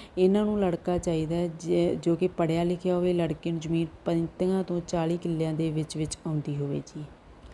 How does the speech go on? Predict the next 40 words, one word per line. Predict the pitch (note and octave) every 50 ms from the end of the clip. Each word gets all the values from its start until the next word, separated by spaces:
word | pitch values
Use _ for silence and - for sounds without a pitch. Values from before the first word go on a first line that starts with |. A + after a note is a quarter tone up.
| - - - - - - - - - - - - -
ਜਿਸ | D3+ F3+ G3 G3 G3 - - - A3 G#3+ G#3+ G#3 G#3
ਕਿਸੇ | G3 F3 D#3+ F#3 F3+
ਵੀਰ | E3+ F3 F3+ F3 -
ਭੈਣ | F#3 F#3 F#3 F#3
ਨੂੰ | F3+ F3 F3
ਇਹ | F3+ F3+
ਰਿਸ਼ਤਾ | E3 E3 D#3 D#3 - - F3 F3
ਪਸੰਦ | - F3 - F#3 F3+ F3 F3 F3
ਹੈ | F3+ F3+ F#3
ਤਾਂ | F3+ - - - -
ਇਸ | F#3 F3+ E3+ - A3
ਰਿਸ਼ਤੇ | G3 G3+ F#3 - - G3 F3+
ਦਾ | F#3 F3+
ਫਾਈਲ | F3+ - F3 E3+ E3 E3 E3
ਨੰਬਰ | E3+ E3 D#3+ E3+ E3+
ਹੈਗਾ | E3 E3 D#3+ E3+ F3
ਜੀ | E3 F#3 G3
ਸੋਲਾਂ | F#3+ - - F3+ E3+ E3+ E3 E3
ਸੌ | D#3 - D#3+
ਅਠੱਤਰ। | - - D3+ - - - D#3+ C#3+ D3 D3+ D3+ - - - - - - - - - - - - - - - - - - - - - - - - - -
ਜੋ | D#3+ G3 F#3+ F3+
ਵੀ | G3 G#3+
ਤੁਹਾਨੂੰ | - A3+ A3 G#3+ G#3 G#3
ਅਸੀਂ | G#3 G3 - G3+ G3 G3 G3 F#3
ਰਿਸ਼ਤੇ | G3 F3+ F3+ - F#3+ F#3
ਦੱਸੇ | F3 F#3 F3 F3+ - F#3+ F3+ F3+
ਨੇ, | F3+ F3+ F3+ F3
ਜੇ | F3 F#3+
ਕਿਸੇ | F3+ - F#3+ E3 - A3+ A3+
ਵੀਰ | G#3 G3+ F#3+ F3 F3
ਭੈਣ | - G3 F#3+ F#3
ਨੂੰ | F3+ F3 F3
ਇਹਨਾਂ | F3 F#3 G3 G3
ਰਿਸ਼ਤਿਆਂ | F3+ F3 E3+ - - F3 E3+ E3
ਦੇ | E3+ E3
ਵਿੱਚੋਂ | D#3+ D#3+ - - F3 E3+
ਕੋਈ | - F3 F3 E3+ E3
ਰਿਸ਼ਤਾ | E3 D#3+ - - - F3+ F3
ਪਸੰਦ | E3+ F#3 E3+ F3 E3+ E3 D#3+ D3+ D#3+
ਹੈ | E3 F3+